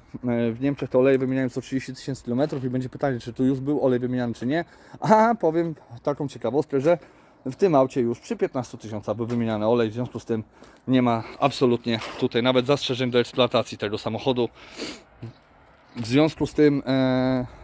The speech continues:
oceniamy ten samochód na naprawdę szóstkę, szóstkę z plusem. Bardzo fajnie jest kupić taki egzemplarz i go później dalej sprzedawać, ponieważ przyjeżdża klient i nie ma absolutnie do niczego się prawa przyczepić. Włączymy czu-, czujnik grubości lakieru.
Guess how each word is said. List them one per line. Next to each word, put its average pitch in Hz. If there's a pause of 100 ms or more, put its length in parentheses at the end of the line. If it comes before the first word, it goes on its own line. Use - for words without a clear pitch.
(280)
oceniamy 147
ten 131
samochód 123 (760)
na 123
naprawdę 123
szóstkę, 110 (220)
szóstkę 135
z -
plusem. 117 (260)
Bardzo 175
fajnie 143
jest 123
kupić -
taki 123
egzemplarz 120
i 120
go 117
później 117
dalej 113
sprzedawać, 123
ponieważ 120
przyjeżdża 131
klient 120 (440)
i 208
nie 127
ma 117
absolutnie 113
do 117
niczego 113
się 107 (560)
prawa 107 (200)
przyczepić. - (640)
Włączymy 190
czu-, 165
czujnik 165
grubości 143
lakieru. 170